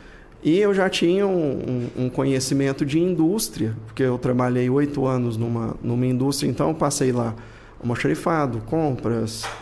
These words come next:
custo, financeiro, R H, e como eu formei, eu fui pondo estudo em prática dentro dessa, dessa empresa que eu trabalhei.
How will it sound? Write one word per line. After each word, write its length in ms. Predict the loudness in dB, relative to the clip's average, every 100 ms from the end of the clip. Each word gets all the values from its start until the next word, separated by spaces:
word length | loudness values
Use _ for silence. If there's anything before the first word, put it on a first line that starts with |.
| -18 -20 -10
custo, 680 | 0 0 0 -4 -4 -4 -2
financeiro, 1040 | -4 -2 0 0 0 2 2 2 0 0 0
R 240 | 0 0
H, 500 | -2 0 0 0 -2 -8 -18 -20 -14 -4
e 100 | -2
como 260 | 2 2
eu 80 | 2
formei, 520 | 2 2 4 4 2
eu 60 | 2
fui 200 | 2 0
pondo 280 | 2 2 2
estudo 300 | 0 0 0
em 100 | 0
prática 420 | 0 0 0 0
dentro 220 | 2 2
dessa, 400 | 2 0 0 0
dessa 280 | 2 0 0
empresa 300 | 0 2 2
que 60 | 0
eu 40 |
trabalhei. 520 | 0 2 2 0 -2